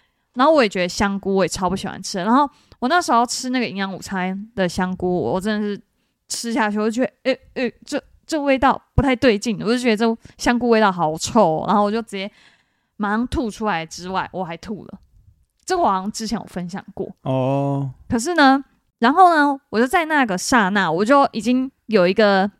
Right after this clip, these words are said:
Speaker 1: 怎么说，恐惧记忆吗？就譬如说我看到香菇，我就会想象，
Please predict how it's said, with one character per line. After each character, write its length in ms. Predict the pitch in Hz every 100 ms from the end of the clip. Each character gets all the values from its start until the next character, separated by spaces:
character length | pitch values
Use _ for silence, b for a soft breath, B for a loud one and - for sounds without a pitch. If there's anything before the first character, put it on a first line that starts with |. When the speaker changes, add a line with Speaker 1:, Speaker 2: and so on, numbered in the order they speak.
| - - -
Speaker 1:
怎 100 | 202
么 80 | 185
说， 260 | 208 190
恐 340 | - - 214 202
惧 280 | 294 302 226
记 220 | 277 262
忆 240 | 254 220
吗？ 280 | 196 170 180
就 120 | 220
譬 120 | 311 339
如 60 |
说 120 | 262
我 60 | 196
看 160 | - 269
到 100 | 269
香 240 | 226 208
菇， 160 | 208 196
我 120 | 208
就 80 | 262
会 80 |
想 260 | 208 262 196
象， 220 | 208 214